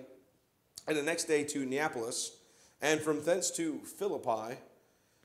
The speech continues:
which is the chief city of that part of Macedonia and a colony."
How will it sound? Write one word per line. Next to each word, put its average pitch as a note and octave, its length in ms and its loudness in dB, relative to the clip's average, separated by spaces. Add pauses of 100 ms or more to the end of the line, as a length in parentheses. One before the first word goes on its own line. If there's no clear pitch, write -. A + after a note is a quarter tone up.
(120)
which D3+ 300 2
is D#3+ 380 2
the C3+ 100 -6
chief - 500 -6
city C3+ 600 2 (200)
of C3+ 120 2
that C3 180 2
part D#3 160 6
of C#3 80 0
Macedonia C3+ 680 2 (1040)
and C3 320 4 (100)
a A#2+ 40 -2
colony." A#2 480 -4